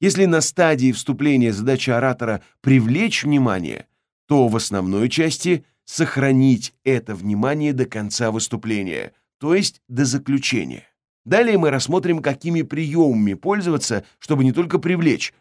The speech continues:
но и удерживать внимание слушателей. Ну и, наконец, заключение. Это финальная часть выступления, которая должна оставить хорошее впечатление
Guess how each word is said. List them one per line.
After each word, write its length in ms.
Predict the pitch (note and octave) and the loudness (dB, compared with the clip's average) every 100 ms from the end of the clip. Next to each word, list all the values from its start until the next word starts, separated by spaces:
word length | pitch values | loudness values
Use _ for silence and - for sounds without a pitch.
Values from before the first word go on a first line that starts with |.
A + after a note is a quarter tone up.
| - | 0
но 140 | C3 | 4
и 40 | B2+ | 6
удерживать 680 | A#2 G#2+ E3 C3+ A#2 F#2+ | 4 2 0 0 -2 -4
внимание 500 | F2 G#2 G#2 G#2 G#2+ | -2 0 0 0 -2
слушателей. 720 | G2 G#2 F#2+ - - B1 G1+ _ _ _ | -4 -8 -10 -12 -14 -14 -16 _ _ _
Ну 160 | C#3+ B3+ | 2 2
и, 100 | A3+ | 4
наконец, 400 | D3+ A#2+ C#3+ F#3 | 0 0 -2 -2
заключение. 1000 | A#2+ D#3 C#3+ E3+ - E3+ D3+ G2+ C#2 - _ _ - | -2 -2 -2 -6 -4 2 2 2 -4 -10 _ _ -4
Это 200 | A2+ G#2 | -2 -2
финальная 600 | A#2+ B2+ A#2 G2+ F#2+ F#2 | 0 2 2 2 -2 -4
часть 340 | A2 F#2+ - | -6 -8 -8
выступления, 760 | F2+ - G2 D3 F#3+ F#3 F3+ C3 _ | -12 -10 -4 0 2 2 0 -2 _
которая 380 | - D3 F#3 F3 | -4 2 4 4
должна 340 | D#3+ D3 D#3 D3 | 4 2 2 0
оставить 440 | C#3+ D#3+ D3+ C3+ | 2 2 2 0
хорошее 560 | C3 B2 D3+ C3+ - G#2+ | -2 0 0 0 -2 -4
впечатление 840 | - A#2 G#2+ G#2+ F3 F3+ E3 | -6 -6 -6 -2 -2 0 -2